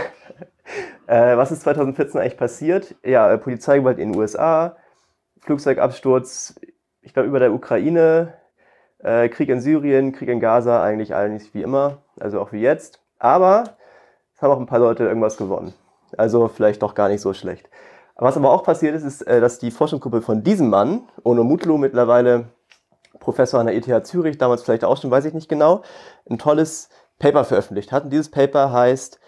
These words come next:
äh, nee, es heißt nicht Rowhammer, aber die haben ein Paper geschrieben über den Effekt, den sie dann Rowhammer genannt haben. Und das hier sind D-D-R-Dims. Die Älteren unter euch werden die vielleicht noch kennen. Äh,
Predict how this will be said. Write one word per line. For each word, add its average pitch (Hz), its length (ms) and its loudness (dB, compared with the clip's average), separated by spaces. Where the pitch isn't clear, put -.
äh, 113 480 2
nee, 107 60 -6
es - 100 -8
heißt 113 200 0
nicht 156 160 -4
Rowhammer, 143 460 2
aber 107 220 2
die 107 180 -6
haben 113 220 0
ein 107 160 -2
Paper 135 220 2
geschrieben 120 240 -4
über 110 100 0
den 104 160 -2
Effekt, 139 460 -6
den 120 140 0
sie 104 80 -6
dann 104 140 -2
Rowhammer 110 340 -2
genannt 117 400 0
haben. 107 380 0
Und 117 280 -4
das 139 160 2
hier 147 160 0
sind 131 420 -2
D-D-R-Dims. 127 1300 -2
Die 110 80 -2
Älteren 123 300 0
unter 131 180 -2
euch 127 260 0
werden 117 140 0
die 110 80 -6
vielleicht 110 240 -2
noch 104 160 -6
kennen. 196 320 0
Äh, 127 480 2